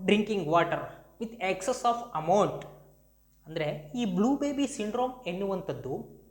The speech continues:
ಕುಡಿಯುವ ನೀರಿನಿಂದ ಬರುವಂತಹ ಒಂದು ಅಂಟುಜಾಡಿನಿಂದ ಬರುವಂತಹ ಒಂದು ರೋಗ. ಯಾವುದು,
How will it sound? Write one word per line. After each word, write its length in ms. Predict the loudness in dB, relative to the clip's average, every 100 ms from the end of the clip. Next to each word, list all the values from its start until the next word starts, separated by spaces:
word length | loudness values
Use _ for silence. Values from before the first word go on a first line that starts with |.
| _ _ _ _ _ _ _
ಕುಡಿಯುವ 320 | 0 2 2
ನೀರಿನಿಂದ 420 | 2 0 0 2
ಬರುವಂತಹ 760 | 2 2 0 -2 -4 -2 -4 -4 -8
ಒಂದು 360 | -4 -2 -2
ಅಂಟುಜಾಡಿನಿಂದ 600 | -6 -2 -2 0 -2 -4
ಬರುವಂತಹ 480 | -4 -4 -4 -6 -4
ಒಂದು 200 | -4 -4
ರೋಗ. 300 | 2 2 2 -6 -14 -20 _ _ _ _ -8
ಯಾವುದು, 760 | 2 4 6 8 8 6 4